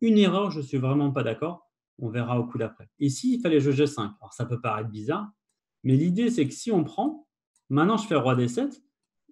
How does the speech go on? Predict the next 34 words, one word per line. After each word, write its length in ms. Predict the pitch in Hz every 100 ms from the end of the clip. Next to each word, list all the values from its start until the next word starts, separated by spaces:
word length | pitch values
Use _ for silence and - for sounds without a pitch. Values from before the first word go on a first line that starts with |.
| -
et 120 | 151
je 120 | 135
veux 100 | 147
commencer 560 | 143 156 147 139 170 160
à 220 | 139 131
jouer 200 | 123 127
tour 220 | - 147
A 80 | 139
G 120 | 123 127
huit 400 | 208 240 - - _ _
et 120 | 143
jouer 180 | 120 165
sur 180 | 175 147
le 80 | 135
roi. 320 | 117 104 - _ _ -
Il 80 | 107
y 40 |
a 40 | 107
une 100 | 104
super, 540 | - - 190 - 131
super 320 | - 127 127
attaque 320 | 113 117 117 -
pour 120 | 107
les 60 |
noirs. 180 | 104 - _ _ _ _ _ _ _ _ _
Je 160 | 139 131
pense 340 | 143 233 240
objectivement 540 | 202 143 160 - 180 190
qu'il 180 | 160 147
fallait 200 | 135 123
jouer 160 | 127
plutôt 200 | 139 165
H 240 | 151 127 -
cinq 260 | 151 214